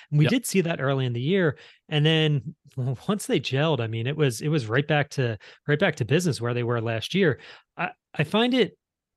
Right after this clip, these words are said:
Speaker 1: difficult to obviously bet against Joe Burrow at this point. However, the time that you like to bet on Mahomes is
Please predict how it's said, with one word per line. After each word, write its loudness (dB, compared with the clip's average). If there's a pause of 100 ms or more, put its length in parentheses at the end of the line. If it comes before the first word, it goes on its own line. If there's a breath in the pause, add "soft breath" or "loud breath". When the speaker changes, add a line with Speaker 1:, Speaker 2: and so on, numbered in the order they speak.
(100)
Speaker 1:
difficult 0
to -4 (240)
obviously -2
bet 0
against -2 (220)
Joe 0
Burrow 2
at -6
this -8
point. 0 (260 loud breath)
However, 4
the -2
time 0
that 0
you 0
like 2
to -4
bet -2
on -2
Mahomes 0
is 2